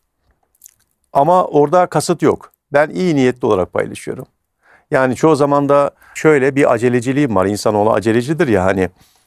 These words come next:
Bana bir şey geldiğinde hocam senden, ben bunu ilk gönderen olmak istiyorum.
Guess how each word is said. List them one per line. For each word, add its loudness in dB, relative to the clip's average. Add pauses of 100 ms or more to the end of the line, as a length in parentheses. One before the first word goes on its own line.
(300)
Bana 0
bir -8
şey 2
geldiğinde 2
hocam 0
senden, -2 (560)
ben 0
bunu 2
ilk -2
gönderen 2
olmak -2
istiyorum. -12